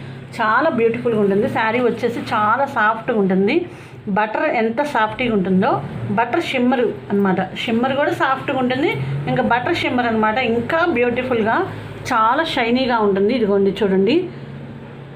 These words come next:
వేర్ చేస్తే మాత్రం చాలా బాగుంటుంది శారీ వచ్చేసి. ఇది మొత్తం ఫుల్ క్యాటలాగ్ ఐటమ్ అండి, చాలా బాగుంటుంది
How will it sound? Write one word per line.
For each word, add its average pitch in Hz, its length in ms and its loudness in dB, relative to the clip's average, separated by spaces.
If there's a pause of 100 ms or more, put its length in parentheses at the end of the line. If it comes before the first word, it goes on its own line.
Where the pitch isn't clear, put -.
(480)
వేర్ 233 340 4
చేస్తే 226 320 0 (100)
మాత్రం 220 380 0
చాలా 226 480 4
బాగుంటుంది 202 460 2
శారీ 202 240 2
వచ్చేసి. 202 340 0 (380)
ఇది 214 180 0
మొత్తం 214 300 -2 (100)
ఫుల్ 294 240 -2 (100)
క్యాటలాగ్ 254 500 0
ఐటమ్ 214 260 0
అండి, 220 200 0 (800)
చాలా 220 380 2 (100)
బాగుంటుంది 202 440 2